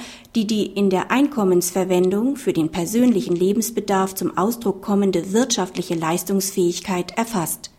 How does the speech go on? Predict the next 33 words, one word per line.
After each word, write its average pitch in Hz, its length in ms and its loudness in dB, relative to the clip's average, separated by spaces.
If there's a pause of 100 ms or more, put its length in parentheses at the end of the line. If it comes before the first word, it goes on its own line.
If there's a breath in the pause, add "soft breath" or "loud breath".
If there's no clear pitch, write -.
(580 soft breath)
Sie - 260 0
ist, 320 220 0 (240 loud breath)
weil 220 180 2
sie 233 80 4
nicht - 320 6
an - 220 0
einen 190 280 2
bestimmten 254 520 0
Verbrauch 196 760 -2
oder 170 220 -2
ein 175 140 0
bestimmtes 208 500 -2
Vermögen 208 440 2
gebunden 185 480 2
ist, 240 280 -4 (360 loud breath)
weder 240 240 6
mit 208 180 4
der - 160 -2
Umsatz- 196 540 0 (280 soft breath)
noch 202 280 2
mit 202 160 0
der 233 80 2
Vermögensteuer 240 840 2
vergleichbar. 220 840 -2 (600 soft breath)
Da 185 140 0
sie 185 140 2
nur 226 440 2
auf - 140 -8
die 151 100 -4
Leistungsfähigkeit 180 1000 0
des 175 140 -4
Immobiliennutzers 180 1040 0
abstellt, 208 560 0